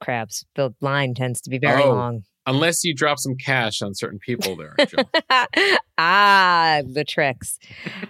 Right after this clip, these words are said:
Speaker 1: Okay, I'm going to be enjoying some challah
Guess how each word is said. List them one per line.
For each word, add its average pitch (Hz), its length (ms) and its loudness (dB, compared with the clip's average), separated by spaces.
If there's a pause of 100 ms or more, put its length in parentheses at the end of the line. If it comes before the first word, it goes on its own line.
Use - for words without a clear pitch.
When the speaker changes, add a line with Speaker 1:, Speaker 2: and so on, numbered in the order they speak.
(320)
Speaker 1:
Okay, 208 360 4
I'm 220 320 2
going 220 280 2
to 202 120 -4
be 175 160 -2
enjoying 156 960 0 (180)
some 151 240 -6
challah 185 680 0